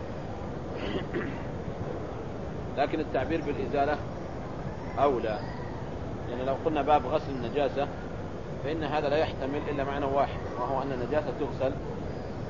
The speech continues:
بالماء فقط، أو أنها لا تزول إلا بالماء، ويحتمل أيضا باب غسل النجاسة وإن لم تزل، فإذن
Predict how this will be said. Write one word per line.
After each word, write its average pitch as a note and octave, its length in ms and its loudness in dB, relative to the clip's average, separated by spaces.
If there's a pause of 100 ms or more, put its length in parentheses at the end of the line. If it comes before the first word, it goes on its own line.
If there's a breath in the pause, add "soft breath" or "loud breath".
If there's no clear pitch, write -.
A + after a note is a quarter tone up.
(120)
بالماء C3+ 440 2
فقط، A#2+ 280 0 (200)
أو A#2 140 0
أنها B2+ 200 -2
لا C3+ 80 4
تزول C3 380 2 (720)
إلا C#3 220 2
بالماء، B2+ 360 0 (840 loud breath)
ويحتمل D#3 500 4
أيضا D3+ 360 4 (460)
باب D3+ 180 4
غسل D#3 240 2
النجاسة C#3 580 2
وإن D#3+ 260 4
لم E3+ 180 4
تزل، D3+ 220 4 (1500)
فإذن D3 300 2